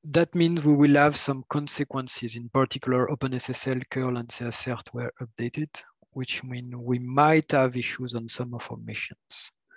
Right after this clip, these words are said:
So we have to keep track, uh, of that. Um, that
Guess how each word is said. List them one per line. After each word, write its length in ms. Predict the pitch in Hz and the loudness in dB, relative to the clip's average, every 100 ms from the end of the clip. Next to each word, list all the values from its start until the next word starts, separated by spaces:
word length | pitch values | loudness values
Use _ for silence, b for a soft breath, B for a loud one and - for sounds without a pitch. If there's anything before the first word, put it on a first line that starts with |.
| B B B B | B B B B
So 160 | - | 2
we 140 | 127 139 | 6 8
have 120 | - | 6
to 100 | - | 4
keep 200 | - 160 | 0 -2
track, 260 | - 165 160 - | 0 2 4 4
uh, 240 | 135 131 - | 4 4 2
of 360 | 135 127 123 - | 0 0 -2 -4
that. 240 | 123 - - - _ _ 131 | -6 -6 -10 -16 _ _ -10
Um, 480 | 123 110 110 107 107 | -4 -4 -4 -8 -6
that 120 | 107 | -6